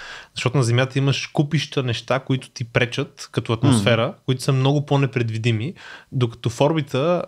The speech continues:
Speaker 1: а, изстреляш и нещо, ти му знаеш траекторията много по-прецизно, защото имаш много по-добро знание за това.
Speaker 2: Почти завинаги.
Speaker 1: Да, да, почти завинаги напред. Както в, а, Mass Effect, а, казваше там един, а, ядосан, а,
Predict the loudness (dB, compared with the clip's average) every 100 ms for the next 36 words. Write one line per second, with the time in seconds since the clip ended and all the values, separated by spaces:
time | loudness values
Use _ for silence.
0 | -8 -6 -4 2 2 2 0 -2 -2 -2
1 | 2 2 4 2 0 0 -2 0 0 0
2 | 0 2 0 -2 -2 -2 0 -2 0 -2
3 | -4 -4 -4 -4 -2 -2 0 0 0 0
4 | 0 2 0 0 -2 0 -2 -4 -2 -2
5 | 2 2 4 6 6 6 4 2 0 0
6 | -2 2 4 4 2 0 -2 -4 -12 -20
7 | -20 _ -6 -2 -2 -2 -4 -12 -16 -8
8 | -6 -4 -4 0 0 0 -4 -4 -6 _
9 | -6 -2 -2 0 -2 -2 -4 -4 -2 0
10 | 0 -2 -2 -2 -2 0 0 -2 -4 -4
11 | -4 -6 -6